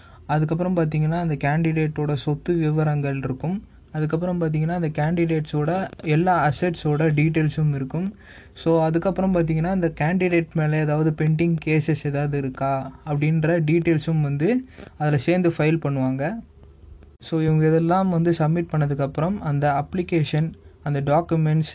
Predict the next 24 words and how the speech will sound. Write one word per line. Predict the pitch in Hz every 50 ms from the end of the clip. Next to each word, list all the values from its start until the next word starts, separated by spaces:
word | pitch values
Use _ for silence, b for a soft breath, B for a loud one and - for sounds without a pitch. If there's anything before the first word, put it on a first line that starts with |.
| -
இதோட | - 151 143 143 143 143 147 147 151
உண்மைத்தன்மை | 151 147 147 156 165 180 175 160 - 151 147 147 143
வந்து | 143 139 147 151 165 180 190 190 B B B B B B B
எலெக்ஷன் | - 143 151 156 - 160 156
கமிஷன் | 151 151 147 151 143 - 156 143
வந்து | 143 139 147 147
ஆராய்ஞ்சு | 143 139 139 147 151 151 143 139
பார்த்துட்டு, | 135 - 139 139 147 147 143 151 170 196 202 - B B B B B B B
இந்த | - 147 143 143 139
கேண்டிடேட்ஸ் | 143 147 151 170 180 165 160 160 160 165 165 - - -
தகுதியானவங்களா | - 139 147 147 151 156 151 147 147 147 143 143 139 139 135 135 135 139 - - -
அப்படின்னு | 156 143 139 151 147 151 156 151
வந்து | 147 143 151
அவங்க | 156 156 147 147
டிசைட் | 143 143 131 - 151 147 147
பண்ணுவாங்க. | - 143 139 135 131 131 131 131 135 156 185 214 B B B B B B B
So, | - - - 165 165 170 170 170 170 165 165 165
இதுல | 170 170 180 190
தான் | 190 208 208 196
பார்த்தீங்கன்னா, | 180 170 165 175 165 170 180 180
நிறைய | 165 156 151 160 170 165
காமெடியான | 160 156 151 160 165 165 160 160 160 175 170
விஷயங்கள்லாம் | 156 147 - - 151 151 147 143 147 151 156 160 160 160 151 143
நடந்தது. | 143 143 143 147 151 143 139 139 147